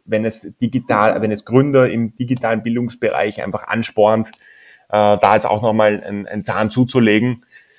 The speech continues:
Äh, es ist ein, ein Bereich, der über Dekaden hinweg eigentlich immer irgendwie außer Acht gelassen wurde. Und, äh, ich, äh, freue mich ganz besonders darüber, wenn,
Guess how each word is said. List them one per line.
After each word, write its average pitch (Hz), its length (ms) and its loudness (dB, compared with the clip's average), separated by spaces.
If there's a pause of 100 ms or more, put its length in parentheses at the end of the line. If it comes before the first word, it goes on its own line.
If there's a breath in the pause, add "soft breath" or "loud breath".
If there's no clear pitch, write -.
(180 soft breath)
Äh, 85 140 -6
es 101 160 -8
ist - 280 -6
ein, 107 240 -4
ein 104 180 -8
Bereich, 104 380 -8
der 104 120 -4
über 104 320 -2
Dekaden 113 600 -6
hinweg 107 420 -4
eigentlich 107 520 -6
immer 117 180 -4
irgendwie 104 580 -6 (200 soft breath)
außer - 300 -4
Acht 95 180 -8
gelassen 98 460 0
wurde. 120 400 4 (640 soft breath)
Und, 95 300 -12
äh, 95 280 -2 (360)
ich, - 320 -16 (240)
äh, - 180 -14
freue 90 240 -4
mich 104 220 -4 (300)
ganz 92 240 0
besonders 101 460 -4
darüber, 95 400 -2
wenn, 98 280 -4